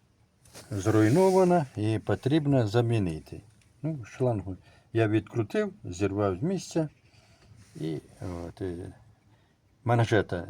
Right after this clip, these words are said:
не манжета, а пильник цілий. Шлангу таки під заміну, тому що вона там перетерта в одному місці. Бачите? Е, ну, зняв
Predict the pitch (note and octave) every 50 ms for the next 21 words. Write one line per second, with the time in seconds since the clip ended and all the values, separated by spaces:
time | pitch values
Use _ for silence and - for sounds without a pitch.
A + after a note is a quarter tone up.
0 | A#2 A#2 G#2 G#2+ A2 G#2+ A2 A2 A2 G2+ C#3+ F#3 F3 - - G#2 - G#2+ A2 G2+
1 | G2 F#2+ - - C#3 C3 A2+ G2 F2+ E2+ - - - - G3+ G3 F3+ F3 E3+ E3
2 | D3 B2+ - _ _ _ _ _ _ _ _ _ _ _ _ _ _ _ - _
3 | _ _ _ _ _ _ _ _ _ _ - - - - A#2+ G#2+ F#2+ F2 E2+ F2+
4 | F2 - F2+ - - F#2+ E2 - - G#2+ G2+ F#2+ F#2 A#2 C3 D#3+ G3 G#3 G3 G3
5 | G3 - - - - - F#2+ F2 F2+ D#3 C#3+ - - - G2 F2 F2+ F2+ F2+ A2
6 | B2+ B2+ - - G2+ A2+ B2 - - - G#2 G#2+ B2 B2+ A2 - - G#2+ F#2 F2
7 | E2+ D#2+ - - - F2 E2 E2 E2 F2+ F#2 E2+ F#2 F#2+ F#2 F2+ E2+ D#2 D#2 -
8 | - - F2 F#2 A#2+ A#2 - - - - - - - - - - - - - -
9 | - - - - - - - - - - - - A2 G#2+ G2+ G#2 G2+ F#2+ F#2+ F#2+
10 | F#2+ F#2 F#2 F2+ F2 F#2 A2 - F#2 G#3+ A#3 A3 F#3+ C#3 G#2+ G2+ F#2+ F#2+ A#2+ E3
11 | F#3 F3+ E3+ D3+ C3 -